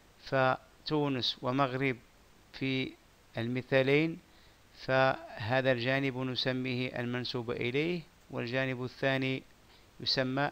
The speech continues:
المنسو-، المنسوب، وهو الذي تلحقه، تلحقه كما قلنا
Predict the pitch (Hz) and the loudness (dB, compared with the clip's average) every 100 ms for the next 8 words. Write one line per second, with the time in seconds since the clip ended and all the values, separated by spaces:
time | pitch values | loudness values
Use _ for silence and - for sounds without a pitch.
0 | - 127 127 123 147 151 - - 123 123 | -2 -2 -2 -2 0 -2 -4 -10 -8 -6
1 | 117 - 143 156 - - - - - - | -4 0 0 0 -4 -20 -20 -20 -20 -16
2 | - 113 113 135 143 131 135 139 - - | -6 -4 0 2 2 2 2 0 -4 -18
3 | - - - - 117 - 131 139 127 135 | -20 -20 -12 -8 -4 -2 -2 0 -2 -2
4 | 135 - - 123 - 135 - 127 131 - | -2 -8 -6 -4 0 0 0 -4 -2 -2
5 | 123 123 139 139 135 135 | -2 -2 -2 -2 0 0